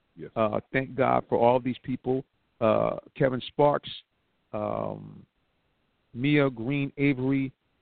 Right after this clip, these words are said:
Speaker 2: Danielle Ware. That is the first lady over at, uh, Word Up Church with my good buddy Pastor Sean Edward Ware. They actually now have moved back to the church in their house. They now have a, uh, uh,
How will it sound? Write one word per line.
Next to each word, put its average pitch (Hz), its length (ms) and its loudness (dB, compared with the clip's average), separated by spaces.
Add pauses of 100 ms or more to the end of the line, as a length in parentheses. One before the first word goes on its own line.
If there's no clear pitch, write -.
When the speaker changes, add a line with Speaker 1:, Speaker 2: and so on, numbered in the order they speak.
(180)
Speaker 2:
Danielle 180 420 4
Ware. 143 440 2
That 120 160 0
is 139 260 -2
the 127 200 -10
first 165 260 -2
lady 143 360 0
over 127 340 0
at, 117 100 -2 (120)
uh, 110 460 0
Word 139 240 2
Up 135 120 -4
Church 127 260 -2 (120)
with 110 140 -6
my 110 120 -6
good 117 220 -6
buddy 120 220 2
Pastor 117 340 -6 (100)
Sean 123 240 -4
Edward 117 240 2
Ware. 113 200 2
They 120 120 4
actually 139 240 -2
now 123 140 -4
have 117 120 -4
moved 139 340 -4 (320)
back 120 160 2
to 147 60 -2
the 135 60 0
church 131 240 -2
in 127 60 -6
their 117 100 -2
house. 127 260 2
They 110 80 -4
now 120 280 0
have 117 280 2
a, 110 220 0 (140)
uh, 98 60 -2 (460)
uh, 104 180 4